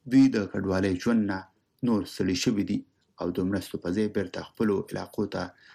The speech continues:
ستنېدل غواړي. پاکستان کې په تیرو څلوېښتو ګنټو کې د کورونا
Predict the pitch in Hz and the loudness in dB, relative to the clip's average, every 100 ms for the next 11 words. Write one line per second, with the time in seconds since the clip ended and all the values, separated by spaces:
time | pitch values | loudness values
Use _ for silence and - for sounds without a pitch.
0 | _ - - 101 92 98 90 95 92 101 | _ -12 -4 0 0 0 0 2 2 0
1 | - _ _ _ _ _ _ - - _ | -4 _ _ _ _ _ _ -20 -20 _
2 | - 139 135 143 165 160 143 135 143 135 | -2 0 0 0 -2 -2 -4 0 2 2
3 | 135 143 151 135 123 117 107 - 117 - | 2 2 2 0 -2 -2 -2 -4 -4 -2
4 | 107 98 - 104 98 92 | -2 -2 -4 -6 -4 -4